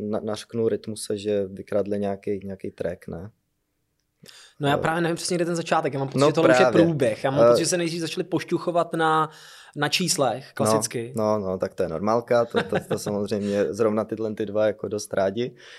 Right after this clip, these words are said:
Speaker 1: ale já už si vlastně ani to nepamatuju, to byla strašně dlouhá kauza, strašně dlouho to trvalo a vlastně nevznikl třeba ani jeden track z toho, což mi přijde hrozná škoda,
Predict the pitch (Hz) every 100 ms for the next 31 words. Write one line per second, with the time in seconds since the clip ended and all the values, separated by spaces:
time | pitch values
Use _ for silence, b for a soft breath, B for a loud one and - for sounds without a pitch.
0 | B - 110 113 113 113 113 113 117 -
1 | - - 117 120 131 127 139 131 135 120
2 | 120 127 110 107 117 - 110 - 131 131
3 | 123 107 110 120 127 127 113 - 110 -
4 | 127 123 120 123 117 113 123 120 B B
5 | 107 107 123 113 110 107 120 120 - 110
6 | 110 107 107 110 107 98 98 - 90 90
7 | 110 - 123 131 120 120 117 117 - -
8 | 104 113